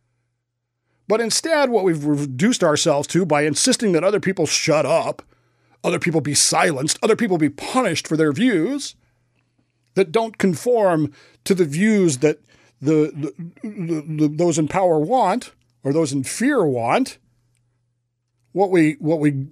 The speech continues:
reduce ourselves to is arguing points, screaming at each other, each other through bullhorns and a hundred forty character tweets. No actual discussion. And it leads to people doing things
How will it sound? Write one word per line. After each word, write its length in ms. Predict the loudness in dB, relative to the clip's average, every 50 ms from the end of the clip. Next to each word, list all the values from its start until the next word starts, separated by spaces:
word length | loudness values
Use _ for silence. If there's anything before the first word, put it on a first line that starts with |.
| -12 -6
reduce 420 | -2 -2 0 0 0 0 0 2
ourselves 420 | 2 2 0 0 -2 -4 -4 -4 -4
to 180 | -2 0 0 2
is 80 | 0 0
arguing 420 | 0 0 2 2 2 2 0 0 0
points, 640 | -2 -2 -2 0 0 -2 -4 -6 -12 -12 -12 -12 _ _ _ _ _ _ _ _ -6
screaming 420 | -6 -2 0 2 2 4 4 2
at 80 | 2 2
each 180 | 0 0 -2
other, 280 | -4 -2 -4 -2 -2 0
each 260 | 0 0 0 0 0
other 140 | 0 0 0
through 160 | -2 -4 -6
bullhorns 720 | -4 -2 0 2 2 2 2 0 -2 -2 0 -2 -4 -4 -6 _ -18 _ _ _ _ _ _ -4
and 140 | -2 0 0
a 20 | 2
hundred 260 | 2 2 2 2 0
forty 280 | 0 0 2 2 2
character 360 | 0 0 0 0 0 -2 -4 -6
tweets. 640 | -4 -2 0 0 0 0 -2 -4 -4 -4 -4 -6 -10 _ _ _ _ _ _ _ _ _ _ _ _ _ _ _ _ -2
No 160 | 0 2 4
actual 300 | 4 4 2 0 -2 -4
discussion. 600 | -2 -4 -2 0 2 2 2 2 -2 -6 -10 _ _ _ _ _ _ _ _ _ _ _ _ _ _ _ _ _ _ _ _ _ _ _ _ _ _ _ _ _ _ _ _ _ _ _ _ _ _ _ -4
And 440 | -2 -2 -2 0 -2 -2 -4 -4 -6 -10 -14 -20 _ _
it 160 | -2 -2 -2 -2
leads 240 | -2 -4 -2 -2 0
to 100 | 0 0
people 360 | 0 0 -2 -2 0 -2 -2
doing 380 | 0 0 0 0 0 0 0 -2
things 720 | -2 0 0 2 2 2 2 2 2 0 -2 -4 -8 -10